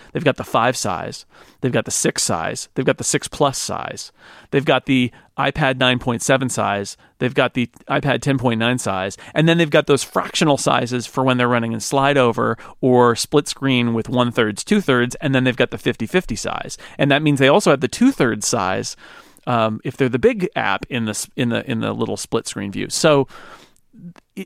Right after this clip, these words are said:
in, in so many ways, I O S apps already support multiple window sizes, and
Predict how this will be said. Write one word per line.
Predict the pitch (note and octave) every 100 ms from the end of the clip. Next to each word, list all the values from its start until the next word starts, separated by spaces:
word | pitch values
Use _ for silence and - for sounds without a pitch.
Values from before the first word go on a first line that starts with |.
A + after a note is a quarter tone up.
| -
in, | G3 G3+ G3+ -
in | F#3+ F#3
so | - G#3
many | A3 G3+
ways, | E3+ E3+ G3+ D3 C3 B2+ - - -
I | B2+ C#3
O | D3+
S | C#3+ C3
apps | B2 B2 B2+
already | B2+ C3+ C#3+
support | B2+ B2 - C3 B2+ _
multiple | - A#2+ C3 B2+ A#2+ G2+
window | A#2+ C#3 E3
sizes, | F3 F#3 F3 F3+ G#3+ - - - _
and | F#3 F3+